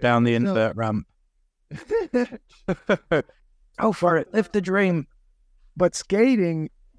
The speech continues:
Speaker 2: as an activity is about, um, what I would say, ninety percent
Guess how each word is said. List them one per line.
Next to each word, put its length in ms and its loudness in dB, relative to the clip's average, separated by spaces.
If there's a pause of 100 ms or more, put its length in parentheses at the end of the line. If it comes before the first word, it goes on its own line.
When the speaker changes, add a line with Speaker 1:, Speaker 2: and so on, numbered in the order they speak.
(320)
Speaker 2:
as 240 0
an 180 0 (140)
activity 720 0
is 720 -2 (340)
about, 680 -2 (340)
um, 960 -2
what 160 -2
I 80 4
would 140 -2
say, 300 -2
ninety 560 0
percent 640 -2